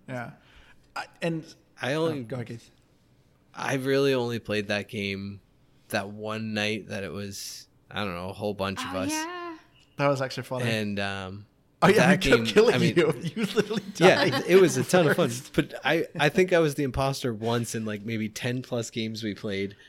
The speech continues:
Speaker 2: and I got killed almost first every time,
Speaker 1: Yep.
Speaker 2: whether it was the imposter murdering me or just, uh, you know, booting me off.
Speaker 1: Ah, that
Speaker 2: So
Speaker 1: was
Speaker 2: it
Speaker 1: delightful.
Speaker 2: was, so, like,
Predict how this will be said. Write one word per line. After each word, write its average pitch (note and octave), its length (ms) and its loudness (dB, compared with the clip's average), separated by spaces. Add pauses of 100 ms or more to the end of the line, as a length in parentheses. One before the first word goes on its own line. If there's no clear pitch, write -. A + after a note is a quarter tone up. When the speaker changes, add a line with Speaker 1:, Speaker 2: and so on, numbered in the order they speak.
(140)
Speaker 2:
and A#2 440 2
I A#2 180 -2
got B2+ 240 -2
killed A2 640 -2 (280)
almost D3+ 460 -2
first - 680 -2 (200)
every A#2 320 -2
time, A#2+ 380 0
Speaker 1:
Yep. - 280 -18
Speaker 2:
whether B2 340 2
it G#2+ 80 -6
was G#2+ 140 -6
the A2+ 100 -2
imposter A#2 500 0
murdering A2+ 500 0
me G#2 460 -4
or F#2+ 640 -4 (380)
just, - 400 -4
uh, F#2 320 -2 (180)
you B2 80 -4
know, G2+ 120 -6 (540)
booting B2+ 280 0
me G#2+ 100 0
off. G2+ 380 -4 (120)
Speaker 1:
Ah, C3 240 -8 (220)
that - 40 -20
Speaker 2:
So C#3+ 120 0
Speaker 1:
was A#2 120 2
Speaker 2:
it - 20 -2
Speaker 1:
delightful. B2 560 -6 (300)
Speaker 2:
was, F3+ 200 -2 (560)
so, F3+ 240 4
like, A#2 300 -2